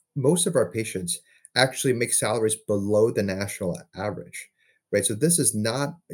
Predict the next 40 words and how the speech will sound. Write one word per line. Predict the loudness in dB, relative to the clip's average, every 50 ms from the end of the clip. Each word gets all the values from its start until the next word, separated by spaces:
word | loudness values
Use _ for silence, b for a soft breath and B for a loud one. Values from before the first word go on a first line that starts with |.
| -12 -4
just | -2 -2 -2 -2 -4
about | -4 -2 -2 -2 0 0 -2 -4 -6
helping | -10 -6 -2 -2 -2 -2 -2 -2 0
out | 2 2 2 0 -2 -6 -12 -20 -18 _
wealthy | -2 2 2 4 4 2 0 -2 -4 -6 -6
coastal | -6 -4 -4 -2 -2 -2 -2 -2 -2 -2 -2
elites, | -4 -4 -2 0 0 0 0 -2 -6
uh, | -8 -4
get | -2 -2 0
access | -2 -2 -4 -6 -6 -8 -6 -6
to | -4 -2
their | -2 0
mental | 0 -2 -2 -4 -6 -6
health | -4 -4 -4 -4 -6 -8
care. | -8 -8 -8 B B B B B B B _ -4
These | -4 -2 0 2
are | 0 0
people | -2 -6 -6 -2 0 0 0
who | 0 -2 -4
historically | -2 -4 -2 -2 0 0 0 -2 -2 -4 -4 -4
have | -2 -4 -6 -6 -8 -8
just | -4 -2 0 0 0 0 -2 -4 -4 -6
not | -6 -4 -4 -4 -4 -4 -4 -6 -6 -10 _ _ _ -8
gotten | -6 -6 -6 -8 -10 -10
care, | -10 -6 -2 0 0 2 0 0 -2 -4 B B B B B -4
and | -2 -2
we're | -2 -2 0
democratizing | -2 -2 -2 -2 -4 -4 -6 -8 -8 -6 -6 -6 -6 -8 -10
care | -10 -10 -10 -10 -8 -8
to | -8 -8
them, | -8 -10 -12 -14 _ _ _ _ _ _ _ _ _ -4
right? | -4 -4 -2 -4
I'll | -4 -4
give | -2 0 2
you | 4 4
a, | 4 2 -2 -6 -6 -6
a, | -6 -6 -8
a, | -6 -4 -2 0 0 2 2 0 0 -2 -4 -8
a | -8
true, | -8 -8 -4 -2 2 2 2 2